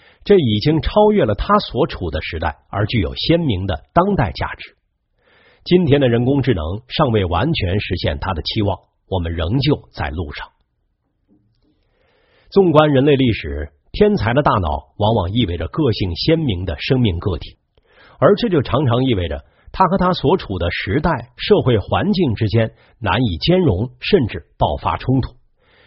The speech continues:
最后通常以个体生命的悲剧告终。在这个意义上，图灵并不是唯一的例子，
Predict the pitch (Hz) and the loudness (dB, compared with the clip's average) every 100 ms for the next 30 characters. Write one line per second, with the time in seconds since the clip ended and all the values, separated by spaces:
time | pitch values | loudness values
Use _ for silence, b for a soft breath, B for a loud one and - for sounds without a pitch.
0 | b - 147 123 110 - 151 107 107 87 | b 4 4 6 2 0 0 0 0 -2
1 | 76 147 110 - 82 - 131 127 98 78 | -2 0 0 -2 -8 -2 0 2 -2 -4
2 | - 156 170 165 101 - - 69 - - | 0 0 2 -2 -8 -8 -8 -8 -10 -20
3 | _ _ _ _ _ _ _ _ _ _ | _ _ _ _ _ _ _ _ _ _
4 | - 147 180 123 98 78 78 - _ _ | -2 0 2 0 -2 -6 -8 -12 _ _
5 | - 147 196 113 - _ - 160 113 - | -8 -2 0 0 -2 _ -2 0 0 -2
6 | 82 87 127 196 120 90 78 - | -4 -4 -4 -2 -2 -4 -10 -16